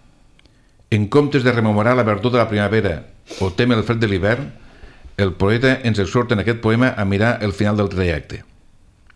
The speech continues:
I finalment, a Terrassa d'octubre, diu així l'última estrofa: "Un llarg udol de vent fa que freturi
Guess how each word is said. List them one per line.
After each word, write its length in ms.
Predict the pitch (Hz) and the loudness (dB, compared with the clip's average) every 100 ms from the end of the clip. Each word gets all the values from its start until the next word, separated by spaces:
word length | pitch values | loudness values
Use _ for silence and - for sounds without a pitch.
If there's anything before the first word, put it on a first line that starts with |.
| _ _ _ _ - - - _ _ _ - | _ _ _ _ -20 -20 -20 _ _ _ -6
I 60 | |
finalment, 640 | 101 123 151 139 120 160 170 - _ _ _ - _ - | -2 0 2 4 2 0 -8 -20 _ _ _ -20 _ 0
a 320 | 101 - - | 0 -2 -4
Terrassa 400 | 113 120 123 131 | -2 0 -2 0
d'octubre, 600 | 110 - 139 135 101 107 175 - - - - - _ - - - - - - | -2 0 0 0 2 0 -2 -12 -20 -20 -20 -20 _ -20 -20 -20 -20 -14 0
diu 160 | 127 127 | 4 4
així 180 | 131 | 2
l'última 300 | 131 117 110 | 0 2 0
estrofa: 400 | 101 90 69 62 - - - - - - - - - - - - - - - - | 0 -2 -4 -10 -16 -20 -20 -20 -20 -20 -20 -20 -20 -20 -20 -20 -20 -20 -14 0
"Un 160 | 131 | 4
llarg 240 | 139 135 139 | 4 2 0
udol 300 | 113 127 123 | 2 2 2
de 120 | 104 104 | 2 2
vent 220 | 131 147 131 - - | 0 0 -6 -16 -18
fa 280 | - 123 123 | 0 0 0
que 120 | 110 | -2
freturi 480 | 98 92 123 131 | -2 0 0 2